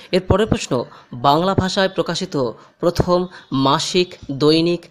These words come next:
সাপ্তাহিক পত্রিকার নাম সম্পাদক সহ লেখো। মাসিক হলো দিগদর্শন, যার সম্পাদক মার্সম্যান।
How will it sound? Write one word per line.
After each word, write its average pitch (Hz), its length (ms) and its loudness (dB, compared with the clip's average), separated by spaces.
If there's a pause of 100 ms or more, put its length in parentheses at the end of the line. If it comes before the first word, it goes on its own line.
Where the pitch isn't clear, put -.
(160)
সাপ্তাহিক 156 580 -2 (120)
পত্রিকার 147 420 -2
নাম 131 280 4 (280)
সম্পাদক 160 480 -2
সহ 139 200 -6
লেখো। 120 300 -4 (520)
মাসিক 151 400 0
হলো 160 220 2 (420)
দিগদর্শন, 175 640 0 (480)
যার 143 340 2
সম্পাদক 156 400 2 (500)
মার্সম্যান। 185 480 2